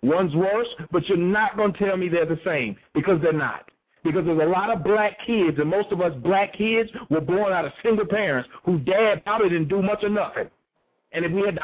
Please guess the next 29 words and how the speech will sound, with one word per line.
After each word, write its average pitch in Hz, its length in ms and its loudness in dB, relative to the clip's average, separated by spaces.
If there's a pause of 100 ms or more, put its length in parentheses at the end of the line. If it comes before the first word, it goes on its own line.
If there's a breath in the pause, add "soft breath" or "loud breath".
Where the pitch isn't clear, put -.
option 214 340 0
of 190 120 2
being 220 240 2
killed 226 380 2
or 180 60 2
being 208 280 2
born, 185 400 2 (160 loud breath)
we 202 140 4
wouldn't 208 240 2
take 190 220 0
the 175 60 -2
being 180 300 0
killed. 160 420 -2 (800)
Or 180 160 2
we 196 120 2
wouldn't 214 240 2
sit 214 100 4
up 202 80 2
here 208 120 2
and 190 100 0
say, 208 100 0
"We're 240 160 2
the 190 160 -2 (120)
same 190 260 0
as 185 80 0
that 202 180 0
child 202 300 2
was 220 120 0
aborted." 208 500 2